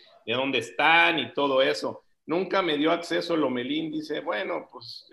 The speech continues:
es, bueno, pues así pasa, ¿no? Yo, yo he tenido gente que ha pasado en estos treinta y un años por la empresa, y creo que a ustedes también les ha pasado,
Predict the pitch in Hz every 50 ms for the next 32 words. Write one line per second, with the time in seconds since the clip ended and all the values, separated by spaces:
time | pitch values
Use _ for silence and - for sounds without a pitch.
0 | - - 113 113 - _ _ - - - - - - - _ _ _ _ _ -
1 | - 104 113 113 - - 160 214 247 - - 104 - - - - 123 156 190 180
2 | 170 165 165 - 165 175 185 175 196 180 180 185 190 185 175 - - 175 175 180
3 | 175 180 190 196 202 - - - - _ _ _ - 127 131 139 135 156 147 -
4 | 170 160 160 160 156 147 135 135 139 143 - - 156 - - 139 131 127 123 127
5 | 127 127 143 143 147 147 147 147 - - 127 120 120 113 113 - 165 233 - 226
6 | 214 175 - 262 - - 302 277 - 233 202 175 - - - - 156 147 156 -
7 | 170 175 170 - 156 147 151 156 156 151 135 - 139 - - 127 117 - 208 285
8 | 320 262 180 -